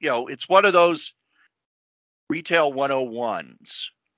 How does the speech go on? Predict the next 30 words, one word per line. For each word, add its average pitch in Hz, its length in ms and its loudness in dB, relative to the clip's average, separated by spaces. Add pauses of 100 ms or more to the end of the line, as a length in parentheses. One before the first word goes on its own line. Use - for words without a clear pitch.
(1040)
And 180 180 2
it's 202 180 -4
weird, 214 360 4
I 160 100 4
will 147 140 -6
go 156 160 -2
to 151 100 -6
some 147 240 -4
shops 139 420 -2 (300)
where 151 140 -4
they, 143 380 -6 (500)
the - 80 -8
college, 233 720 0 (1300)
College 180 360 0
of - 40 -18
Comic 170 320 0
Book 160 180 -14
Knowledge, 135 380 -4 (120)
I 143 220 0 (380)
don't 156 220 -6
remember 135 500 -8
if 120 180 -12
it's - 440 -12 (440)
in 131 260 -8
their 120 180 -2
new 139 220 -6
store 117 440 -4
or 92 60 -4
not. 90 240 -2
I 98 100 -2